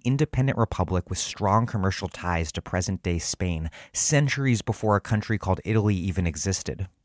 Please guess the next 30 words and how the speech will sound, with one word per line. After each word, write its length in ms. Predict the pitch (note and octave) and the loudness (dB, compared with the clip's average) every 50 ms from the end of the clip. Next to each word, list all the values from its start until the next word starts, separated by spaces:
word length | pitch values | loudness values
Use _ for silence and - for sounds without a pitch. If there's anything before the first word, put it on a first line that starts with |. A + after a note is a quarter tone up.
| _ _ _ _ - - - _ _ _ | _ _ _ _ -20 -20 -20 _ _ _
Today, 560 | - B2+ A#2+ C3+ C#3 A#2+ E2+ E2 D#2 D#2 G2 - _ | 0 4 6 6 6 6 4 2 -2 -4 -8 -4 _
it's 180 | A#2+ A#2 - | -2 -2 0
rare 220 | G#2 A#2+ C3 D3+ D#3+ | 2 4 4 6 6
that 160 | C#3+ C#3 - | 4 2 2
any 220 | - G2+ G#2 A2 G2+ | 2 2 2 2 2
Columbus 480 | - - F2+ F2+ F#2+ F#2+ F#2+ F2 - | 0 -2 0 0 2 2 0 -2 0
Day 100 | - E2+ | -2 0
event 300 | D#2+ D#2+ D2+ E2+ E2 D#2+ | -2 0 0 -2 -4 -2
has 100 | - G2+ | -2 -2
a 60 | G#2+ G2 | -2 -2
whole 240 | - - C#3 C#3 | 0 2 0 2
lot 160 | A#2 A#2+ F#2 - | 2 0 -2 -2
to 100 | - F#2 | -6 -4
do 220 | D2+ F#2 F#2+ F#2 | 0 2 2 4
with 160 | D#2+ E2 - | 4 2 0
the 80 | - F#2 | 0 0
historical 640 | E2+ F#2 - - - - G2+ G2+ G#2 G2+ - A2+ F#2 | 0 0 -2 -4 -2 0 2 2 2 4 4 2 2
Christopher 540 | - - - G#2 - - - F2 - F2 E2 | 2 0 -4 -4 -2 -2 -4 -2 -2 -4 -6
Columbus. 720 | - - F2 F2 F2+ F2 - - - - - - - - _ _ _ _ - - - - - | -4 -2 -2 0 0 0 -2 -6 -6 -8 -8 -10 -12 -16 _ _ _ _ -20 -18 -18 -18 2
These 180 | - C#3 C3 B2+ | 4 4 6 6
are 60 | F3 | 6
celebrations 880 | C3+ - B2+ A#2+ A#2+ B2 F#2+ - G2 F#2+ F#2+ - - A#2 G#2 G2 F#2+ F2 | 4 6 6 6 6 6 4 4 2 2 2 2 2 2 2 2 2 0
of 140 | F#2+ D#2 - - - | -2 -2 -2 -2 0
ersatz 540 | G#2 G#2 G#2 - - G2+ F#2 F#2+ - - | 2 2 0 2 2 2 2 2 2 0
Italian 440 | G#2 F2+ - - F2 F2+ F2+ F#2+ F#2 | -2 -2 0 0 0 2 2 2 2
identity 480 | E2+ E2+ D2 E2+ E2 E2 E2 E2 E2+ E2 | 2 2 2 0 0 0 0 0 0 0
a 60 | E2+ | -2
few 240 | - - - G2 F#2 | -2 0 -2 0 0
generations 720 | - F#2 E2+ E2+ D#2+ E2 E2+ E2+ - - E2+ D#2+ D#2+ - | 2 0 0 2 2 2 0 0 0 0 -2 -2 -2 -2
removed, 440 | E2 E2 E2 E2+ D#2+ D#2 C#2+ - | -2 0 2 2 2 0 -2 -8